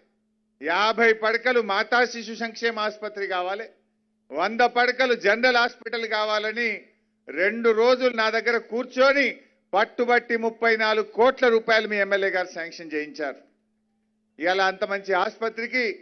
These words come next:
మనం శంకుస్థాపన చేసినాం. నిన్న రాత్రి ఏదో టీవీ చూస్తా ఉంటే నాందేడ్లో, నాందేడ్ అంటే చాలా పెద్ద నగరం మహారాష్ట్ర రాష్ట్రంలో, నాందేడ్ మెడికల్ కాలేజీలో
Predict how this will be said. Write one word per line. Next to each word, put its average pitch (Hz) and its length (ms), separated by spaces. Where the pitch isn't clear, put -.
మనం 185 220
శంకుస్థాపన 185 760
చేసినాం. 143 420
నిన్న 214 200
రాత్రి 240 380
ఏదో 240 140
టీవీ 240 340
చూస్తా 233 400
ఉంటే 202 280
నాందేడ్లో, 240 840
నాందేడ్ 233 520
అంటే 240 220
చాలా 233 380
పెద్ద 196 320
నగరం 196 360
మహారాష్ట్ర 190 520
రాష్ట్రంలో, 160 540
నాందేడ్ 247 640
మెడికల్ 233 420
కాలేజీలో 233 680